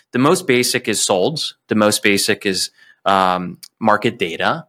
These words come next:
Uh, some of the not so obvious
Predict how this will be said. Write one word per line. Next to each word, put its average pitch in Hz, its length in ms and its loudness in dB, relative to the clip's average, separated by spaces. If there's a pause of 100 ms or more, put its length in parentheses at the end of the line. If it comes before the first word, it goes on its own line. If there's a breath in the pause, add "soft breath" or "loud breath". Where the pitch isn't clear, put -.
(800)
Uh, 113 220 2
some 160 240 0
of 185 60 0
the 156 80 2
not 117 320 2
so 147 180 2
obvious 139 600 0